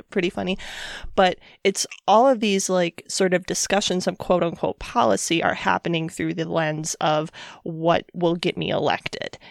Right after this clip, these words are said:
Even, like, Stephen and Renee, who, you know, have sort of more progressive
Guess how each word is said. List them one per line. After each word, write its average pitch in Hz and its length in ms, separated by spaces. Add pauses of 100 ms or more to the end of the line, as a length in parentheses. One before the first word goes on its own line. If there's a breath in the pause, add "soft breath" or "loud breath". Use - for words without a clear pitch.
(140 loud breath)
Even, 226 260
like, 208 300
Stephen 202 600
and 180 180
Renee, 180 540 (120)
who, 170 240
you 170 200
know, 165 240
have 160 560 (120)
sort 170 260
of 160 80
more 160 180
progressive 165 840